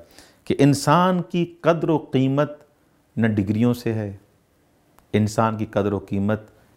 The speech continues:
نہ قوم و قبیلے سے ہے، انسان کی قیمت، قدر و قیمت کسی اور چیز سے نہیں ہے۔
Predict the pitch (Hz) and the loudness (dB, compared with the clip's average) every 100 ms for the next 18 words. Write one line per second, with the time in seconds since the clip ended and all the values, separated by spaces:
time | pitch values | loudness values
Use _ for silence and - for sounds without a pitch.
0 | _ _ - 104 113 107 101 95 - 117 | _ _ 2 4 4 2 -2 -6 0 2
1 | 110 104 107 104 104 104 104 - 95 95 | 2 -2 -4 -4 -2 -2 -4 -6 -6 -6
2 | 90 95 _ _ _ _ - 117 113 117 | -8 -12 _ _ _ _ -2 0 0 0
3 | 110 110 107 101 - 110 107 107 - - | 0 0 -4 -8 -2 0 0 -2 -6 -20
4 | _ _ - 117 107 113 - 113 117 131 | _ _ 2 2 4 -2 -2 -2 0 -2
5 | - _ - 143 160 160 160 185 - 170 | -4 _ -8 0 2 2 0 -8 -4 -4
6 | 185 151 92 | -4 -4 -8